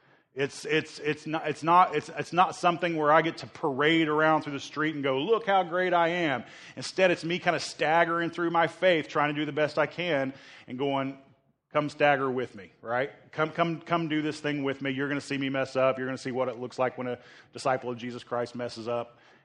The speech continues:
and how we, how we mess up together and, you know, all that kind of, we're, we're, we're gonna do that. And we're gonna have great days, and we're gonna have days where we gotta,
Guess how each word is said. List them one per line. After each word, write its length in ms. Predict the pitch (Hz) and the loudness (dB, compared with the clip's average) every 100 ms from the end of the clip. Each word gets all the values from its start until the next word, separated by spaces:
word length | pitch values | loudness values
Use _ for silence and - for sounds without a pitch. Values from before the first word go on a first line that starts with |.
| _ | _
and 260 | 113 113 | -12 -10
how 220 | 113 123 120 | -2 -2 -2
we, 200 | 120 113 107 | -6 -12 -16
how 220 | - 123 | -6 -4
we 160 | 120 123 | -2 -4
mess 260 | 120 113 127 | -6 -6 -6
up 200 | 117 - | -8 -10
together 500 | 113 123 117 120 113 | -8 -6 -4 -6 -8
and, 180 | 113 | -10
you 120 | 123 131 | -10 -6
know, 100 | 131 | 2
all 160 | 143 | 4
that 140 | 143 - | 2 0
kind 100 | 147 | -2
of, 80 | |
we're, 100 | 143 | 0
we're, 200 | 175 175 | 0 0
we're 80 | 185 | 2
gonna 160 | 196 180 | 2 4
do 160 | 180 | 2
that. 240 | 156 104 90 | 2 0 -4
And 100 | 127 | -2
we're 80 | 180 | 2
gonna 140 | 196 | 6
have 180 | 180 151 | 6 6
great 260 | 160 170 | 4 4
days, 240 | 135 127 117 | 2 -4 -4
and 80 | 135 | -6
we're 60 | |
gonna 160 | 160 160 | -2 2
have 300 | 156 151 - - - _ | 4 4 2 -12 -20 _
days 340 | 156 156 156 131 | 2 4 2 0
where 280 | 147 147 | 0 0
we 100 | 143 | 0
gotta, 380 | 143 143 143 127 | 4 4 4 0